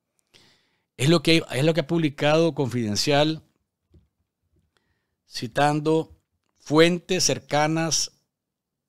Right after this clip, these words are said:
a la Guardia Sandinista y a gente que trabaja con la dictadura y muy cerca de la pareja del tándem siniestro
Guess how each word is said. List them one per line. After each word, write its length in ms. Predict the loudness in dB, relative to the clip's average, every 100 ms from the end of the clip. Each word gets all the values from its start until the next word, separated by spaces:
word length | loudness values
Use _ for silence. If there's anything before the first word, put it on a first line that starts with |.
| _
a 80 | -14
la 140 | -12 -2
Guardia 380 | 4 4 4
Sandinista 760 | 0 -2 -2 -2 -4 -4 -6 -6
y 100 | -6
a 60 | -6
gente 360 | -2 -4 -4 -8
que 100 | -8
trabaja 580 | -4 0 2 2 0 _ _ _ _ _ _ _ _
con 480 | -2 0 0 -6 -14
la 160 | -10 -8
dictadura 720 | -8 -10 -8 -6 -6 -8 -12 _ _ _
y 60 | -12
muy 180 | -8 -4
cerca 400 | -2 -2 0 0
de 80 | 2
la 160 | 0
pareja 540 | 2 2 2 2 -2 -8 _ _ _ _ _ _
del 200 | -12 -12
tándem 340 | -4 -4 -2 -2
siniestro 800 | -4 -4 -4 -6 -6 -6 -6